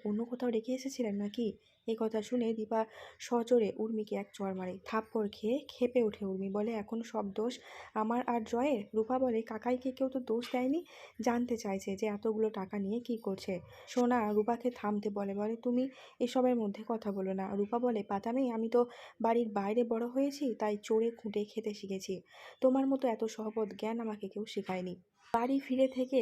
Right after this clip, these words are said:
কাকাই কটা ভালোভাবে কথা বলেছে আমার সঙ্গে বলতে পারবে? আর কাকিয়া,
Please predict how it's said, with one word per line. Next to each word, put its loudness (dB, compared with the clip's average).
কাকাই 0
কটা 0
ভালোভাবে -2
কথা -2
বলেছে 0
আমার 0
সঙ্গে -2
বলতে 2
পারবে? 2
আর -2
কাকিয়া, 0